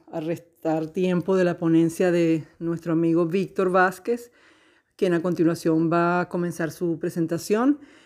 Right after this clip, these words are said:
Y, bueno, de nuevo, bienvenidos a, a todos y espero que sea esta, eh, este contenido de utilidad y de interés para todos.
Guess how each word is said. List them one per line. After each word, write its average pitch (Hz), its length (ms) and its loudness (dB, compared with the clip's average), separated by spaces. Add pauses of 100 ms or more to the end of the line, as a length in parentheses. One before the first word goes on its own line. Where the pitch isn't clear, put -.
(200)
Y, 202 500 -2
bueno, 175 280 -2
de 165 140 0
nuevo, 165 280 2
bienvenidos 180 800 2
a, 160 60 -4
a 160 120 -2
todos 185 260 2
y 196 80 0
espero 175 320 0
que 185 100 -2
sea 180 420 -2 (220)
esta, 175 640 -4 (380)
eh, 165 400 2
este 170 220 -4
contenido 180 560 0
de 180 160 2
utilidad 165 560 0
y 185 80 4
de 180 80 2
interés 160 340 -2
para 160 240 -6
todos. 139 460 -12